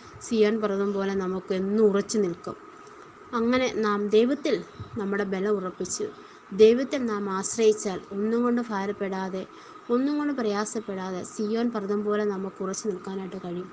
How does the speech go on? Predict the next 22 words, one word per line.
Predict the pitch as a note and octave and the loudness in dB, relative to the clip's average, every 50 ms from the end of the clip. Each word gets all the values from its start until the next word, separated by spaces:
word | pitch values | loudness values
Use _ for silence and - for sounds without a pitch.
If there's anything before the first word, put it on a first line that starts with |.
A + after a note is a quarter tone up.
| - - - | -16 -18 -12
കാരണം | - G3 G3 G3 G3 G3 G3 G3 F#3+ | -8 -6 -4 -4 -4 -4 -4 -4 -6
ദൈവം | F#3+ F#3 F#3 G3+ G#3 G#3 | -6 -6 -4 -2 -2 -2
നമ്മുടെ | G3 F#3+ F#3 F#3+ F#3 G#3 A3+ - - - - - - - | -2 -4 -6 -8 -8 -8 -10 -12 -14 -20 -20 -20 -18 -18
സങ്കേതമാണ്. | - - - G3 F#3 F3+ F#3 F#3+ F#3+ G3+ G3+ G3 F#3+ F#3 F#3 G3 G#3+ | -12 -8 -6 -6 -4 -4 -4 -2 -2 -2 -2 -4 -6 -8 -10 -10 -8
കഷ്ടങ്ങൾ | - A3 - - B3+ B3 B3+ C4 B3 | -8 -8 -6 -4 -4 -2 -2 -2 0
അവൻ | A3+ G#3+ G#3+ | 0 2 2
ഏറ്റവും | G#3+ G#3+ G#3+ G#3 - B3 A#3 A3 | 2 2 0 0 -2 -4 -4 -4
അടുത്ത | G3+ F#3+ G3+ G#3 | -4 -4 -2 -4
തുണയാണ്. | G#3+ G#3 G3+ F#3+ G3 G3+ G#3 F#3+ F#3 F3+ F3 E3+ G3 - - - - - - - - - | -4 -2 -2 -2 -2 0 -2 -2 -2 -4 -4 -4 -6 -8 -12 -18 -18 -18 -18 -16 -14 -8
അതുമല്ല, | B3 A#3+ C#4+ D4 C4+ C4 B3+ B3 | -4 0 2 2 2 2 2 2
നമ്മുടെ | A#3+ A#3 A3+ A#3 A#3+ | 2 0 0 0 0
ദൈവം | A#3 A#3 A3+ A3 A3+ B3+ D4 D4 - - - - - - - - - - - - - - | 2 2 2 2 2 0 -2 -4 -8 -10 -20 -20 -20 -20 -20 -20 -20 -20 -20 -20 -12 -4
കരുതുന്ന | - A3+ G#3 G3+ A3 A#3 B3 B3+ C4 B3+ | 0 2 4 4 6 6 4 4 2 2
ദൈവമാണ്. | A#3+ G#3+ G#3 G#3+ G#3+ G#3 G3+ G3 G3 G3 G3 G#3 F#3 - - - - - - | 4 6 6 6 6 4 2 0 -2 -4 -6 -8 -10 -14 -16 -18 -20 -20 -14
നമുക്കറിയാം, | - A#3+ A#3+ B3+ C4 C4 C4 C4 B3+ B3+ A#3+ | -6 -4 -4 -2 -2 -2 -2 -2 -2 -2 0
നമ്മുടെ | A#3+ A#3+ A#3+ A#3+ A#3+ | 0 0 0 0 0
ദൈവത്തിന് | B3 A#3+ B3 B3 B3 C4+ B3+ C4 | 0 0 -2 -2 -2 -4 -4 -4
പല | B3 - A#3+ A3 A#3 B3 - - - - - - - - - - - - - - | -4 -4 -2 -2 -2 -2 -4 -6 -14 -18 -18 -20 -20 -20 -20 -20 -20 -20 -8 -2
പേരുകളുണ്ട്, | - B3+ B3+ C4 C#4 D4 D4+ D4 C#4 C4 A#3+ A#3 A3 G#3+ | 2 4 6 6 6 4 4 2 2 2 0 0 0 0
അതിന് | A3 A3+ A3 | 0 0 0
പേര് | A3+ A3 A3+ | 0 0 2
അർത്ഥങ്ങളുണ്ട്. | G#3 G3+ - A#3+ A#3 A3+ G3+ F#3+ G3 F#3+ G3 | 0 0 2 2 2 2 0 -2 -4 -6 -8